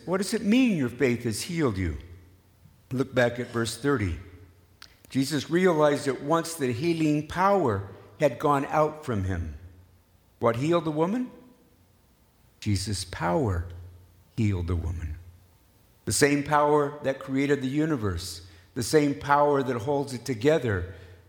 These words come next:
healed the woman. So what was the role of faith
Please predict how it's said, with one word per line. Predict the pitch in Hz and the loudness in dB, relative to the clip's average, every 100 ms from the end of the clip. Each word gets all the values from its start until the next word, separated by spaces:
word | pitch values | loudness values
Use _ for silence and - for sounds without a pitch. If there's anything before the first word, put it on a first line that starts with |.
| _ _ _ _ _ | _ _ _ _ _
healed | 135 123 117 90 | 0 2 2 0
the | 101 | -2
woman. | 90 95 85 73 - - - - _ _ _ _ _ - | 0 0 0 -2 -8 -16 -20 -20 _ _ _ _ _ -8
So | - | 0
what | 120 107 120 | 2 2 0
was | 110 | -4
the | 117 | -2
role | 104 107 110 | 0 2 0
of | 113 | 2
faith | 226 165 - - | 0 0 -4 -12